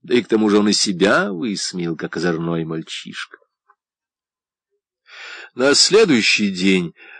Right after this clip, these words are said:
она рассказала ему, что ей опять являлась покойная камеристка Бригида, и опять сказала, что она умрет молодой, но не раньше, чем ее изобразят в виде Махи.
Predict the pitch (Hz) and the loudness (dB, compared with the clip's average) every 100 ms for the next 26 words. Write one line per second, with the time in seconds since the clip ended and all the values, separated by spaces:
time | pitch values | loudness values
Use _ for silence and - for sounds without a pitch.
0 | - - 120 180 185 196 185 214 165 95 | -16 -8 -2 2 2 2 2 4 4 4
1 | 87 85 - 110 165 165 156 170 - 180 | 0 -2 0 4 4 4 4 2 0 -2
2 | 170 180 175 165 - 165 156 156 151 147 | 2 4 4 2 -2 -4 0 0 0 -2
3 | 147 139 139 120 - 127 117 113 104 127 | -4 -4 -4 -4 -4 -4 -2 -4 -2 -2
4 | 156 - - - - 101 101 123 131 135 | -4 -8 -20 -20 0 2 4 4 4 4
5 | - - 117 104 127 135 123 - 123 127 | 0 2 2 4 4 6 4 2 2 4
6 | 127 127 131 131 - 120 123 120 135 127 | 4 4 4 4 0 2 2 4 4 4
7 | 98 - 90 90 92 95 92 104 143 165 | 2 -6 -4 -2 0 2 2 4 4 2
8 | 151 - 151 - 143 143 143 131 131 135 | 0 0 0 0 -2 2 2 2 2 2
9 | 110 127 - 98 95 104 101 107 107 101 | 4 2 0 -4 0 2 4 2 2 0
10 | 98 92 - - 101 | 0 0 -4 -12 -12